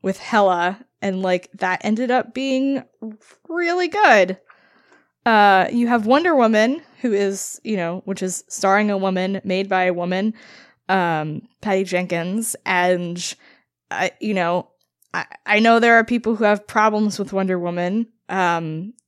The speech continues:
it, you know, it, it's, it's still a pretty white movie,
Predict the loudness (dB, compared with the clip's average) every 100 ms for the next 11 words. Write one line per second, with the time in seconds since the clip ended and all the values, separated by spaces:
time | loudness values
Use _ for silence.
0 | -6 -6 -4 -4 -2 -4 -4 -8 -6 -10
1 | -8 -8 -8 -6 -2 -2 -2 _ _ _
2 | _ _ -6 -6 -4 -2 0 0 0 -2
3 | -4 -6 -4 -2 -4 -4